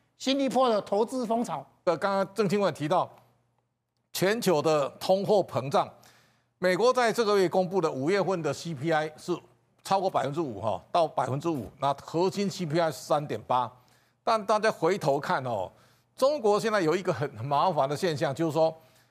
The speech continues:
Speaker 2: 它的P P I跟C P I啊，那个，那个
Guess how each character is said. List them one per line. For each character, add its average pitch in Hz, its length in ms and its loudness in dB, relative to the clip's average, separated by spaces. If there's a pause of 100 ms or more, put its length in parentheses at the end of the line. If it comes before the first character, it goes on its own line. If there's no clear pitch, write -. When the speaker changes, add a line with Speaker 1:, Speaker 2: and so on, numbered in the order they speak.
(120)
Speaker 2:
它 247 120 0
的 247 120 2
P 208 260 -6
P 208 240 -2
I 190 140 2
跟 180 340 0
C 180 260 -4
P 160 220 -2
I 143 140 2
啊， - 180 -6 (240)
那 185 80 -6
个， 165 160 -6 (120)
那 196 100 -6
个 165 160 -2